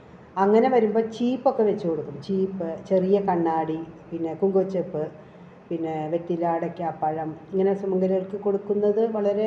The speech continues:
ഐശ്വര്യമാണെന്നാണ് പറയുന്നത്. അപ്പോൾ അത് ചീപ്പ് കൊടുക്കണ എന്താ? അത് മഹാലക്ഷ്മി അടങ്ങിയിട്ടുണ്ടെന്നാണ് പറയുന്നത്. അതുകൊണ്ട് ചീപ്പിലൊക്കെ നമ്മൾ എപ്പോഴും ഒന്ന് സൂക്ഷിച്ച് വൃത്തിയായിട്ട് വെച്ചാൽ നമുക്ക് അതിൻ്റെ ഒരു ഫലം കിട്ടുമെന്നാണ് പറയുന്നത് കേട്ടോ.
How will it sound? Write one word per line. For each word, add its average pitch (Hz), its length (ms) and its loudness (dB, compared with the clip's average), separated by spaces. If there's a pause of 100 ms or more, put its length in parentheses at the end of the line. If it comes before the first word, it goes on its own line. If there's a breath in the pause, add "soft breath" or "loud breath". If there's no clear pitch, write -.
(160)
ഐശ്വര്യമാണെന്നാണ് 208 760 4
പറയുന്നത്. 160 400 2 (360 loud breath)
അപ്പോൾ 190 160 2
അത് 214 160 2 (100)
ചീപ്പ് 240 300 0
കൊടുക്കണ 220 320 4
എന്താ? 190 340 2
അത് 175 140 -4
മഹാലക്ഷ്മി 190 600 -2
അടങ്ങിയിട്ടുണ്ടെന്നാണ് 175 680 0
പറയുന്നത്. 151 300 -8
അതുകൊണ്ട് 175 320 -4
ചീപ്പിലൊക്കെ 208 600 0
നമ്മൾ 214 240 -2 (580 loud breath)
എപ്പോഴും 214 320 6
ഒന്ന് 226 140 2
സൂക്ഷിച്ച് 220 500 0 (100)
വൃത്തിയായിട്ട് 220 480 0
വെച്ചാൽ 220 320 0
നമുക്ക് 208 300 -2
അതിൻ്റെ 214 300 0
ഒരു 226 120 4
ഫലം 214 280 0
കിട്ടുമെന്നാണ് 226 480 0
പറയുന്നത് 165 400 0
കേട്ടോ. 156 180 -8